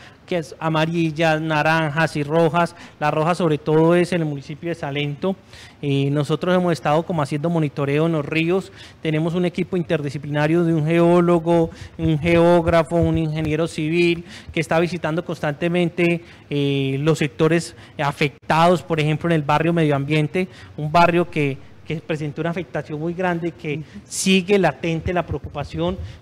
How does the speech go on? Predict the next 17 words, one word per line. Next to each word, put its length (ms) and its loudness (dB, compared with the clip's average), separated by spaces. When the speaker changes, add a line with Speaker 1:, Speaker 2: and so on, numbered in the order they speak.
Speaker 1:
porque 320 -6
siguen 580 -4
las 220 -4
lluvias, 500 -4
no 240 2
con 120 0
la 80 2
intensidad 580 0
que 100 -10
se 100 -6
habían 220 -4
presentado, 680 -2
pero 180 0
siguen 400 -2
ahí 240 0
como 240 -4
socavando, 760 -2